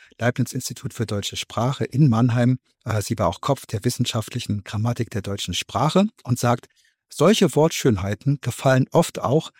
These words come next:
weil sie selten vorkommen, von ausgeprägtem Sprachgefühl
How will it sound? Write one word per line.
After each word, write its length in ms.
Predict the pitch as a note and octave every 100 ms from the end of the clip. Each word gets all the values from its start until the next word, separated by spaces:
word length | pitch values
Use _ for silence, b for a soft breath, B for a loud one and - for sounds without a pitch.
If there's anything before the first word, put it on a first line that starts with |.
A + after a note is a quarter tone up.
| b _
weil 160 | G#2+ A#2+
sie 100 | A#2
selten 460 | - F#2 G#2+ -
vorkommen, 580 | C#3 - D3+ - D#3 A#3 - _ _ _ _ -
von 240 | - A#2
ausgeprägtem 760 | - D3 - - - C#3 C3+ D3
Sprachgefühl 960 | - - G#2+ A#2+ - A#2+ - D3 D3+